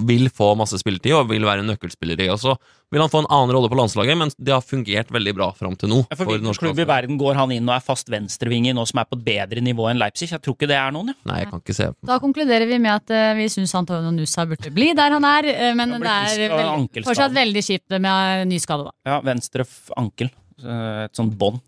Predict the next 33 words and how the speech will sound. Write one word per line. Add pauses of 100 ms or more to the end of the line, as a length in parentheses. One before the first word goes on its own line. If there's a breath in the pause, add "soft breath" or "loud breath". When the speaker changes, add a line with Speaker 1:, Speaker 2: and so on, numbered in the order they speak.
(140)
Speaker 2:
som
har
fått
kjørt
seg.
Jeg
blir
redd
hver
eneste
gang.
Jeg
Speaker 1:
Ja. (260)
Speaker 2:
synes
liksom
det,
det
er
det
eneste
som
kan
ødelegge
karrieren
for
han
er,
eh, (100)
skade.
Jeg
tror
at,
eh,